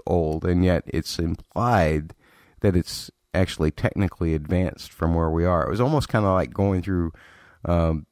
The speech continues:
Disney's Tomorrowland <laughs> or something like that.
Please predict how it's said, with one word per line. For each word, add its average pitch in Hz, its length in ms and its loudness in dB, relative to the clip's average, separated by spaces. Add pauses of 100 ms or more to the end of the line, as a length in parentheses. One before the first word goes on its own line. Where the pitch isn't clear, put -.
Disney's 101 480 0
Tomorrowland 85 1000 0
<laughs> 110 140 -4
or 117 60 2
something 101 420 2
like 80 220 -2
that. 73 200 -2